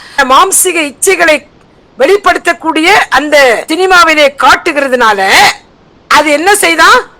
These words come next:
அநேகரை பாவத்துக்குள்ளாக வழி நடத்துகிறது. அதுதான் பாவிகளுடைய வழியில நிற்கிறதுக்கு அடையாளம். பரிகாசக்காரர் உட்காரும் இடத்தில் உட்காராமலும்.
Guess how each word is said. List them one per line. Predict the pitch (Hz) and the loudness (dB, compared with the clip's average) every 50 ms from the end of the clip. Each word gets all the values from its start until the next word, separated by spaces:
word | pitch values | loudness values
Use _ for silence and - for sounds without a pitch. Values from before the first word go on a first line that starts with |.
| _ _ _ _ _ - | _ _ _ _ _ -8
அநேகரை | 220 247 294 320 339 339 320 311 311 302 - _ _ - | -6 -2 -2 -2 0 0 0 -2 -2 -4 -6 _ _ -2
பாவத்துக்குள்ளாக | - 277 269 311 320 330 349 339 - - 302 - - 294 294 294 294 294 311 311 320 | 0 2 4 4 4 2 0 -2 -4 -8 -12 -12 -12 -6 -2 0 2 2 2 2 0
வழி | 277 254 262 302 | 0 0 0 0
நடத்துகிறது. | 277 285 269 269 262 - 269 220 240 240 226 202 214 240 247 233 175 - - _ _ _ _ _ _ _ _ _ _ _ _ | 0 -2 -2 -2 -4 -4 -4 -2 0 0 0 0 0 0 0 0 -2 -4 -8 _ _ _ _ _ _ _ _ _ _ _ _
அதுதான் | - 240 269 294 285 294 320 370 392 - - | -2 -2 -2 0 0 2 2 2 0 0 0
பாவிகளுடைய | - 254 254 - 339 339 311 302 294 285 285 269 | 0 0 2 0 -2 -4 -4 -4 -4 -2 -2 0
வழியில | 240 240 247 285 302 294 285 302 349 - - - - _ _ - | 0 0 0 -2 -2 0 0 0 0 0 -2 -8 -16 _ _ -10
நிற்கிறதுக்கு | 240 285 294 - - 339 294 247 262 262 - 311 | -10 -10 -10 -8 -8 -8 -6 -6 -8 -8 -4 -4
அடையாளம். | 311 - 220 247 277 277 269 240 226 240 240 - - - _ _ _ _ _ _ _ _ _ _ _ - | -2 0 0 0 2 2 2 4 4 2 0 -2 -4 -10 _ _ _ _ _ _ _ _ _ _ _ -4
பரிகாசக்காரர் | - 277 359 381 381 392 392 415 415 403 403 - - 320 320 320 311 285 | -2 0 2 2 2 2 2 2 0 -2 -2 -2 0 0 2 2 0 -2
உட்காரும் | 269 - - 330 320 320 320 294 | -4 -6 -2 0 0 2 2 0
இடத்தில் | 269 269 294 294 - 302 269 | -2 -2 -4 -4 -6 -8 -8
உட்காராமலும். | 247 240 - - 277 269 262 254 233 226 226 240 226 | -10 -8 -4 0 2 2 2 2 2 0 0 0 -2